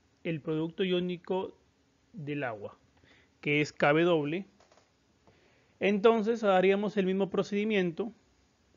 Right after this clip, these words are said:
en este caso con el ion hidrógeno, que, que es lo que nos están pidiendo. Sería ion hidrógeno es igual al producto iónico del agua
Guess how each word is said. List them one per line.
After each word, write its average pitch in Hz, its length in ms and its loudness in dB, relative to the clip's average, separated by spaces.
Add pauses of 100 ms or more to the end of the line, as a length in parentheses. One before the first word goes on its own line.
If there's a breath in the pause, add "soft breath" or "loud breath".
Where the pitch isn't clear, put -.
(120)
en 160 180 -2
este 160 280 -2
caso 196 460 0 (600 soft breath)
con 160 200 -2
el 151 160 -2
ion 160 220 0
hidrógeno, 190 580 2
que, 147 240 -6 (120)
que 156 200 -4
es 170 140 -6
lo 175 100 -4
que 165 120 -6
nos 143 120 -6
están 147 300 -6
pidiendo. 190 560 0 (1120 soft breath)
Sería 160 480 -2
ion 185 340 0
hidrógeno 196 640 2
es 175 220 -6
igual 190 460 0 (360)
al 156 200 -2
producto 170 400 -2
iónico 185 420 0
del 208 160 2
agua 185 340 2